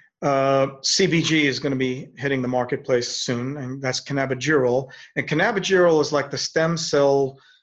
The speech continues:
uh, phytocannabinoid of which all others are made from, uh, T H C to C B D. Uh, and s-, cannabigerol has more potent effects than C B D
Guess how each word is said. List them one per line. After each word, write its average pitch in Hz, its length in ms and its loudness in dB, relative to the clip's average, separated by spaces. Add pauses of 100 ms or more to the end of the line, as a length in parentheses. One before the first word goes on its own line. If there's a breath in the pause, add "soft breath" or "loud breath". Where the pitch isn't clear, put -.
(180)
uh, 127 300 0 (280)
phytocannabinoid 139 840 0
of 131 80 -6
which 135 260 -4
all 143 360 0
others 135 300 -2
are 127 300 -2
made 185 260 -2
from, 131 360 -10 (100)
uh, 127 140 -12
T 139 160 -2
H 131 220 -2
C 151 340 -2
to 160 160 -10
C 156 180 -4
B 160 140 -4
D. 175 320 -2 (480 loud breath)
Uh, 139 560 0
and 151 420 0
s-, - 580 -14
cannabigerol 160 840 2
has 139 320 -2
more 170 380 -2
potent 165 240 -2
effects 147 460 -2
than 135 120 -8
C - 180 -8
B 135 140 -6
D 147 300 -4